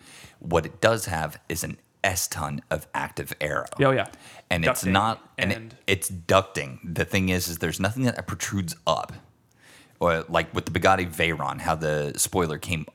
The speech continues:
Speaker 1: up
Speaker 2: Yeah.
Speaker 1: to put downforce. No, no, no. There are flaps that open and actually channel the air inside of the body of the car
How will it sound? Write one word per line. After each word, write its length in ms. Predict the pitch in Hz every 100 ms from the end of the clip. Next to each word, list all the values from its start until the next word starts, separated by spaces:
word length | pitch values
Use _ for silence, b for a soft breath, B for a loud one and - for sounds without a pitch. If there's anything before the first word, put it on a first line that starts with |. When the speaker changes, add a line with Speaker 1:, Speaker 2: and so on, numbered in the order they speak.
| -
Speaker 1:
up 300 | 78 62 - -
Speaker 2:
Yeah. 160 | 202 139 -
Speaker 1:
to 220 | - 82
put 300 | 76 90 76
downforce. 520 | 80 85 82 65 -
No, 180 | 85 90
no, 120 | 101
no. 240 | 98 78 80 B B
There 120 | 80
are 60 | 69
flaps 560 | - - 113 101 -
that 240 | - 76 -
open 400 | 76 64 58 - B B B 85
and 100 | 80
actually 400 | 80 - 80 78
channel 420 | - 95 90 85
the 200 | 80 -
air 320 | 85 80 - -
inside 1000 | 98 95 87 82 - 107 101 90 78 78 - -
of 220 | 80 78
the 80 | - - _ _ -
body 440 | 67 80 90 90 85
of 100 | 76
the 80 | -
car 540 | - 120 82 64 -